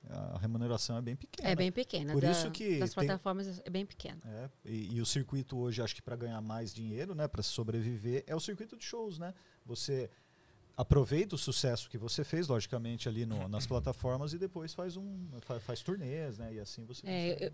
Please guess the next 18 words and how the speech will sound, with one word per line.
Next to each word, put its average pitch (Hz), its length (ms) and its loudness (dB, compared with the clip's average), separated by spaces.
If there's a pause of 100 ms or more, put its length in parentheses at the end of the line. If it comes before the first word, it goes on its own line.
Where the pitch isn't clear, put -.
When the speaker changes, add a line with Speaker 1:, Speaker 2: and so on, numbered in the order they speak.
(140)
Speaker 2:
hoje 220 340 6
eu 254 60 6
ganho 220 260 2
mais 214 340 2
em 269 40 2
execução 226 600 0
de, 190 180 0
de 180 140 2
rádios, 214 720 2
né, 247 180 -2
do 254 140 -4
que 226 220 -4
do, 262 180 0
do, 240 140 -4
dos 247 180 -2
streams 208 580 -2
mesmo, 160 260 -8
assim. 143 220 -6